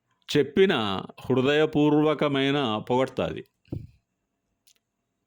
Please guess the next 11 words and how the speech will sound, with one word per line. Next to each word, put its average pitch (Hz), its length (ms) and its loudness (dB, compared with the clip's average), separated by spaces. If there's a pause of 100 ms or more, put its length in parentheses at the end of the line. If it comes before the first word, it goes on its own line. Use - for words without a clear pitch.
(180)
కంగ్రాచ్యులేషన్స్ 160 1200 0 (100)
అంటే 143 300 0
అభినందన. 127 500 -2 (1500)
విజయాన్ని 208 680 4
సాధించిన 190 680 2
వ్యక్తి 151 520 0 (2250)
ఆ 139 140 2
మాట 147 260 2
వినగానే 156 680 2 (140)
సంతృప్తికి 131 840 0
లోనవుతాడు, 101 520 -2